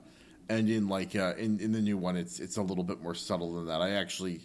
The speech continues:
haven't fully, uh, like,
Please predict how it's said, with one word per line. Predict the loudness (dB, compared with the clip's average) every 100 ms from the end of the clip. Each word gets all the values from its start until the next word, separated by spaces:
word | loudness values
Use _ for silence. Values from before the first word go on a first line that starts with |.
| -14
haven't | -8 -2 0 -2 -6
fully, | -12 -10 -2 0 2 0 -4 -8 -20 -20 -20 _ 0
uh, | 4 4 2 -2 -14 -20 _ _ _ -2
like, | 0 -2